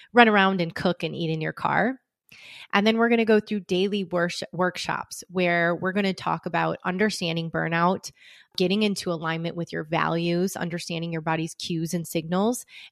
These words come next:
and the holy grail of all of burnout, which is creating healthy boundaries and how to integrate them into your life.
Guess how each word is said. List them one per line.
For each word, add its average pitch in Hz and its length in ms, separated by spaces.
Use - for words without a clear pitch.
and 185 340
the 185 200
holy 226 460
grail 185 680
of 175 320
all 226 400
of 175 200
burnout, - 640
which 190 200
is 190 200
creating 180 500
healthy 170 460
boundaries 165 580
and 170 100
how 160 280
to 160 200
integrate 151 520
them 151 280
into 160 320
your 156 260
life. - 480